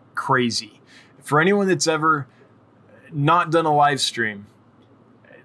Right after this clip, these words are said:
this is one thing about this technology, which is frustrating. Like, the chat will just, like, go thunk and you're in a new spot. And it's like, "Ah, I lost where I was." Um, Dolly Vigil, "Where do I apply for a mod job?" Um, so Dolly,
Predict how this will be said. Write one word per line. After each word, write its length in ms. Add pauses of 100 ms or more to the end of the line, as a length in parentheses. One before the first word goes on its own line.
this 180
is 260 (420)
one 240
thing 240
about 440 (480)
this 180
technology, 600
which 200
is 80
frustrating. 640
Like, 220
the 80
chat 240
will 100
just, 240
like, 220
go 240
thunk 480
and 220
you're 120
in 80
a 40
new 160
spot. 320
And 80
it's 100
like, 160
"Ah, 240
I 20
lost 320
where 120
I 40
was." 320 (480)
Um, 300 (460)
Dolly 280
Vigil, 480
"Where 240
do 100
I 60
apply 320
for 160
a 40
mod 320
job?" 340 (220)
Um, 240 (160)
so 200
Dolly, 440